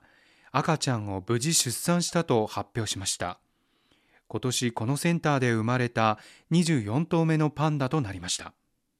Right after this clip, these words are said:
シュウチュウの出産が中国で年内に予定されていた最後の出産です。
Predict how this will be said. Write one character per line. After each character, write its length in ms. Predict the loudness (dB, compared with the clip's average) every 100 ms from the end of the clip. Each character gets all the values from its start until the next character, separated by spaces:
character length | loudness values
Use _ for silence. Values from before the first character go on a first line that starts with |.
| _ _ _ _ _ _ _ _ _
シ 160 | 0 4
ュ 80 | 4
ウ 20 |
チ 180 | 2 2
ュ 120 | 4
ウ 20 |
の 160 | 4 2
出 200 | 0 -2
産 280 | 0 2 4
が 240 | 2 2 -6 -20 _
中 180 | 2 4
国 140 | 4
で 220 | 2 -2 0
年 260 | 0 0
内 200 | 0 0
に 140 | 2 2
予 140 | 0
定 200 | 2 0
さ 140 | 2
れ 100 | 0
て 160 | 2 0
い 60 | 2
た 260 | 2 0 -2 -16
最 260 | -2 0 2
後 120 | 0
の 100 | -2
出 160 | -4 -4
産 260 | -6 -6
で 120 | -6 -6
す。 180 | -8